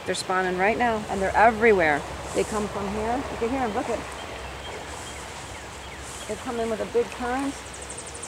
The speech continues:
Sometimes it's more aggressive. Sometimes you'll see a lot of pushing and shoving, splashing occurs.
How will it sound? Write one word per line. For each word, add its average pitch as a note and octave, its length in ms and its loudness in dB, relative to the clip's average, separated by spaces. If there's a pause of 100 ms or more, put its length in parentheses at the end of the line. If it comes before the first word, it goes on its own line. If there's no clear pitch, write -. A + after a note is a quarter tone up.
(3250)
Sometimes A#3 580 6
it's - 180 0
more G#3 240 6
aggressive. A3+ 520 6
Sometimes G#3+ 520 2
you'll G3+ 140 4
see G#3 260 8
a G3+ 80 8
lot G3 220 10
of F3 160 2 (100)
pushing C#4+ 480 4
and F#3 160 2
shoving, B3+ 640 2 (360)
splashing B3+ 840 6 (800)
occurs. A#3+ 960 4